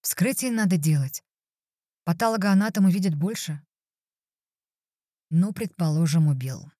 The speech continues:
Ну, вас-то ему зачем убивать? Чтобы убрать свидетеля. Свидетеля, который знает, каким он был всю свою жизнь до позавчерашнего дня. Саша был таким же.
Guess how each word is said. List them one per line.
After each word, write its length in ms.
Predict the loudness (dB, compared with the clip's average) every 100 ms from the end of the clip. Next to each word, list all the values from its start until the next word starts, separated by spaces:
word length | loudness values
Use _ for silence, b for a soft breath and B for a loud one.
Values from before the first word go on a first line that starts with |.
| _ _ _ _ _ _ _ _ _ _ _
Ну, 140 | 2 4
вас-то 360 | 4 2 4
ему 220 | 6 6
зачем 380 | 6 2 2 -2
убивать? 560 | 0 2 4 2 -2 -12 b b _ _ _ _ _ -16
Чтобы 320 | -8 0 2
убрать 280 | 2 0 0
свидетеля. 560 | 0 0 0 -2 -8 -12 _ _ _
Свидетеля, 560 | -8 -2 -2 0 0 2
который 320 | 2 0 0
знает, 320 | 2 2 0
каким 320 | 0 0 2
он 140 | 4 4
был 160 | 2
всю 200 | -2 -4
свою 380 | -4 -2 0 0
жизнь 340 | 0 2 4 4
до 140 | 2
позавчерашнего 680 | 0 -2 0 -2 0 2 2
дня. 280 | 4 2 2 _ _ _ _ _ _ _ _ -8
Саша 340 | -4 -2 -2
был 180 | -2 -2
таким 420 | -4 -4 -2 0
же. 220 | 0 -2